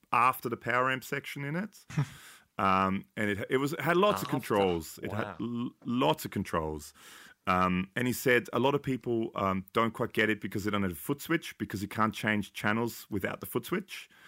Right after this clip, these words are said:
Speaker 2: Mm-hmm.
Speaker 1: And if you just turn it on without the foot switch, it's stuck on the lead channel, which just sounds like a really fuzzy, disgusting thing, and you can't do anything else with it. So you need the foot switch. Um, now, aesthetically,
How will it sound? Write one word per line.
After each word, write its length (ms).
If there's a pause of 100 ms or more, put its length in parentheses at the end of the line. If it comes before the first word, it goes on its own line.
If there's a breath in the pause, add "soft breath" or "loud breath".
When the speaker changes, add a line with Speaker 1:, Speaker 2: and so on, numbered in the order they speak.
(100 loud breath)
Speaker 2:
Mm-hmm. 120 (320 loud breath)
Speaker 1:
And 220 (180)
if 200
you 100 (140)
just 200
turn 180
it 60
on 120
without 240
the 60
foot 220
switch, 200
it's 140
stuck 340
on 80
the 60
lead 260
channel, 500 (100)
which 240
just 180
sounds 260
like 140
a 60
really 240
fuzzy, 420
disgusting 540
thing, 200
and 80
you 80
can't 220
do 100
anything 300
else 180
with 200
it. 100 (360 loud breath)
So 180
you 40
need 460
the 80
foot 240
switch. 320 (1040)
Um, 240 (260 soft breath)
now, 480 (680 soft breath)
aesthetically, 840